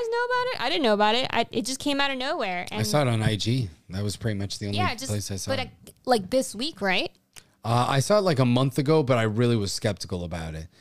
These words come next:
Speaker 2: And because I watched some of the other pop cultural channels, people mention it, but it was kind of on the D L because pop culture, <laughs> YouTube and Twitter was more concerned about the, um,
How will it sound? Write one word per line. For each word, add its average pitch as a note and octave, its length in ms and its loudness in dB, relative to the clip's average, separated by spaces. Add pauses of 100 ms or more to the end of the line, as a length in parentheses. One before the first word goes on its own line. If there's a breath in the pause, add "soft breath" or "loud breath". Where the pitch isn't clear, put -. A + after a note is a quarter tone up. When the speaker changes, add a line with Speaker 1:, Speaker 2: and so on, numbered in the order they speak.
(340 soft breath)
Speaker 2:
And G#2+ 140 -2
because A2+ 300 2
I A2+ 80 6
watched A2+ 320 2
some A2+ 160 0
of G#2 100 -2
the G#2 140 2
other G#2 480 0
pop G#2+ 240 -2
cultural G2+ 580 -2
channels, G#2 680 -2 (380 soft breath)
people B2 220 -2
mention A2+ 380 0
it, A#2+ 80 0
but G2+ 80 -8
it G#2+ 60 -8
was A2+ 160 -6
kind C#3+ 160 0
of B2 100 0
on A#2 120 2
the G2 100 -4
D G#2 180 -2
L F2+ 180 -4
because F#2 540 -6 (520 soft breath)
pop A#2+ 220 -2
culture, G#2+ 800 -2 (260)
<laughs> - 760 -20
YouTube A2+ 440 0
and G2+ 140 -2
Twitter G#2+ 300 0
was F#2+ 180 -2
more G#2 220 -2
concerned G2+ 440 -4
about F#2 380 -4
the, F#2 240 -6
um, E2+ 400 -10